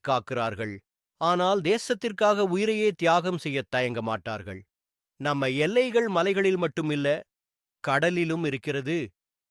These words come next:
அதை காப்பது நம் இந்தியன் நேவி. அதனால்தான் அவர்கள் சொல்வது, "May the Lord of the Oceans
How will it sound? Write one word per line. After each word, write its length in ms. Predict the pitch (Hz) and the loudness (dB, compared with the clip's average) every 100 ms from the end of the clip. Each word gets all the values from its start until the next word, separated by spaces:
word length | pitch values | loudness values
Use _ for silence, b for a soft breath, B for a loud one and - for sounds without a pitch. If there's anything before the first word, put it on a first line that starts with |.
| _ | _
அதை 300 | 127 135 135 | -4 -2 0
காப்பது 580 | - 135 - 127 107 92 _ _ | 0 0 0 -4 -6 -10 _ _
நம் 260 | 131 165 196 | -2 0 0
இந்தியன் 440 | 127 117 120 165 | -2 -2 -2 -2
நேவி. 420 | 240 220 139 107 - _ _ _ _ _ | 0 0 -2 -6 -12 _ _ _ _ _
அதனால்தான் 840 | - 175 247 247 233 233 170 139 - | -2 2 2 2 2 4 2 2 -4
அவர்கள் 460 | - 139 156 147 135 | -2 0 2 0 -2
சொல்வது, 640 | - 143 135 123 120 127 - _ _ _ _ 160 | -2 -2 -2 -2 -2 -4 -10 _ _ _ _ 2
"May 220 | 247 247 | 2 4
the 80 | 233 | 4
Lord 320 | 233 247 262 | 6 6 4
of 80 | 233 | 2
the 60 | 214 | 2
Oceans 420 | 202 214 226 226 | 4 4 0 -4